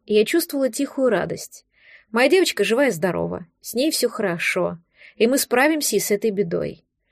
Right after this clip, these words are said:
Вернулся Фьярви, принес чай с медом и малиновым вареньем и, сев рядом со мной, велел: «Пей, по глоточку, потихоньку, но все выпей». Чай не имел никакого вкуса. Вернее, нет, в нем была отдаленная нотка рыбы,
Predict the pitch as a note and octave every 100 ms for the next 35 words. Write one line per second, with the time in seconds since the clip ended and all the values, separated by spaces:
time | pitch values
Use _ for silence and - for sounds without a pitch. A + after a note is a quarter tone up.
0 | _ - - B3+ F4 G#4 - F#3+ - G#3
1 | C#4+ A#3+ G#3+ A3 C4+ - - E3+ - A#3+
2 | D4+ C#4+ - G#3 G3+ C#4 D#4 C#4 G#3+ G3
3 | F3+ E3+ F3 F3+ _ F#3 - F3+ G3 A#3+
4 | D#4+ D#4 C#4 C4 B3+ A#3+ G#3 D#3 D#3+ -
5 | _ _ _ _ _ _ A3+ F#3+ D3 -
6 | _ _ _ G#3 G3+ F#3+ E4+ - F3 E3
7 | - - G#3+ C#4 - E3 - C#3+ E3 _
8 | - F#3+ F#3+ D4 C#4+ G#3 E3 - - -
9 | _ _ _ _ _ - _ - F#4 G4
10 | D#4+ D4 D#4+ D4 B3 A#3+ C#4+ C4+ - -
11 | D#3 - - _ _ - G3+ B3 D#4 D#4+
12 | B3+ D#3 - - F#3 G#3 G#3 A3 A3+ F#3+
13 | G3+ A#3 C#4 A#3+ G#3 A3 G#3+ - B3 A#3+
14 | F#3 D3